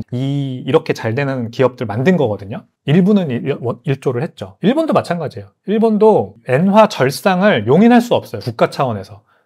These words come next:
수출로 먹고 사는 나라니까. 중국도 마찬가지. 유럽도 마찬가지네. 생각해보니까. 유럽도 독일 같은 나라들은 자동차 팔아서 수출하는 나라예요.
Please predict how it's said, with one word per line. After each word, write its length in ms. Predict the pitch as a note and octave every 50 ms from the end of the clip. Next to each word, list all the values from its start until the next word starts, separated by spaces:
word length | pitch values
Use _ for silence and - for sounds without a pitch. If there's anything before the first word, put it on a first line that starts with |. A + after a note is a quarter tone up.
| _ _
수출로 420 | - - _ _ - D#4+ D4 C#4
먹고 220 | G#3+ D3 - - C3+
사는 180 | - B2 A#2
나라니까. 540 | A2 G2 F#2+ F#2+ F#2+ G2+ - - - G#2 - _ _ _ _ _ _ _
중국도 340 | - - D#3 F#3 - - C4+
마찬가지. 440 | A3+ D3+ - B2+ A2 G2+ - - _ _ _ _ _ _ _ _ -
유럽도 340 | C#3 F#3 C#4 D4 D4 D#4
마찬가지네. 640 | B3+ E3 - - F3+ E3+ D3 - A#2 G#2 G2+ G2+ G2+
생각해보니까. 560 | - E3 E3 D#3+ D3 A#2 A2 G2+ G2+ - G#2
유럽도 560 | G2+ B2 D#3+ G3 F#3 - - - G3 G#3 G#3+ G#3
독일 300 | - D#3 C#3+ G3 B3+ B3
같은 260 | A#3 - - - G3
나라들은 400 | F3+ D#3+ D#3 C#3 - D3 C#3+ C#3+
자동차 320 | - B2+ C3+ F#3+ - F#3+
팔아서 320 | - - D#3 C#3+ B2+ A#2 A#2+
수출하는 460 | A2 - - - A3+ A3+ G#3 F#3+ D#3+
나라예요. 540 | A#2+ G#2 G2+ F#2+ F#2 F#2 F#2 F#2+ G2 F#2+